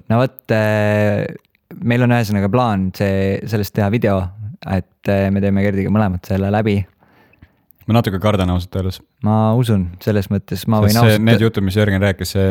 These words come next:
Speaker 2: ei ole normaalne nagu.
Speaker 1: Äh, see, ei, see on normaalne, aga see on, äh, ma, ma ütlen ausalt, mina kartsin ka esimene kord, nagu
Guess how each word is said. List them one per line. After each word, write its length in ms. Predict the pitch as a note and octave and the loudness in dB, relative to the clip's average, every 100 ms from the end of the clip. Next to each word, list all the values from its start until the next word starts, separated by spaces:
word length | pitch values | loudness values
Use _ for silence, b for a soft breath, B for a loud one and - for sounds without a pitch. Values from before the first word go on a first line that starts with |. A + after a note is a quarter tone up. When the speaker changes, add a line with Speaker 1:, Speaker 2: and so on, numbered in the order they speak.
| F#2 | 2
Speaker 2:
ei 80 | F#2+ | 2
ole 140 | G2 | 2
normaalne 380 | F2+ F2+ F#2+ F2 | 0 0 0 -2
nagu. 180 | F2 F2+ G#2 b b _ | -2 -6 -8 b b _
Speaker 1:
Äh, 200 | A2 G#2+ G#2+ | -2 0 0
see, 140 | - | -2
ei, 80 | B2 | -4
see 80 | C3 | -2
on 80 | C#3 | -2
normaalne, 440 | D#3 F3+ F#2 F#2+ - | -2 -2 -2 -6 -6
aga 380 | A2+ A#2 - G#2 G2+ G2+ G2+ | -4 -4 -2 0 0 0 -2
see 140 | A#2 | -2
on, 140 | A2+ A2 G#2+ | -2 -2 -2
äh, 460 | G#2+ G#2+ G#2 - - _ _ _ _ - | -2 -2 -2 -4 -10 _ _ _ _ -2
ma, 160 | B2 E3 | 0 0
ma 220 | B2+ D#3+ | 0 -4
ütlen 240 | E3+ D#3 | 0 0
ausalt, 220 | D#3 A2 - | 0 -2 -2
mina 160 | C3 | 0
kartsin 320 | G#2+ G#2 - G#2+ | 0 -2 -2 0
ka 60 | |
esimene 220 | G2 F#2+ F2 | 0 0 0
kord, 240 | F2+ - - | -4 -6 -6
nagu 220 | G#2+ F#2+ | -2 -2